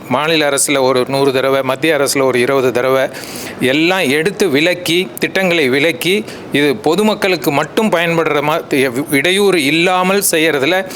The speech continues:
எல்லா அரசும் கவனமா இருக்காங்க. எந்த அரசாங்கமும் பொதுமக்களுக்கு இடையூறு செய்யறதில்ல. அதை பார்த்து தான் இந்த திட்டங்களை அப்ரூவல் கொடுக்குறாங்க. அது மாதிரி வந்த திட்டங்கள்ல ஒண்ணு தான் நம்ம சேலம் யான் கலரிங் பார்க். இதுல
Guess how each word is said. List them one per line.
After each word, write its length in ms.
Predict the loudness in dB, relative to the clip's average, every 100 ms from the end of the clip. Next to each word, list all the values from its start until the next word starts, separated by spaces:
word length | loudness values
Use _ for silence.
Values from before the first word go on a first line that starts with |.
| -14 -10 -2
எல்லா 300 | 0 2 2
அரசும் 320 | 0 0 2
கவனமா 360 | 2 2 0 0
இருக்காங்க. 420 | -2 -2 -2 -4 -6 -16 -4
எந்த 300 | 0 2 2
அரசாங்கமும் 540 | 0 0 0 0 0
பொதுமக்களுக்கு 540 | 0 0 0 0 0 0
இடையூறு 300 | 2 2 2
செய்யறதில்ல. 580 | 0 0 0 0 0 -2 -4 -14 -8
அதை 260 | -2 0 0
பார்த்து 360 | 0 0 0 0
தான் 160 | 0
இந்த 120 | 0
திட்டங்களை 460 | -2 -2 -2 0 0
அப்ரூவல் 420 | 0 2 2 0
கொடுக்குறாங்க. 480 | -2 -2 -2 -4 -6 -10 -14 -12 -4
அது 200 | -2 2
மாதிரி 260 | 2 2 2
வந்த 280 | 2 0 -2
திட்டங்கள்ல 560 | -2 0 0 2 2 0
ஒண்ணு 120 | 0
தான் 140 | -2
நம்ம 200 | -2 -2
சேலம் 360 | 0 0 0 0
யான் 200 | -2 -2
கலரிங் 360 | -2 -2 -4 -2
பார்க். 300 | -2 -2 -10 -12 -16 -14 -12 -12 -14 -6 -2 0
இதுல 400 | 0 0 0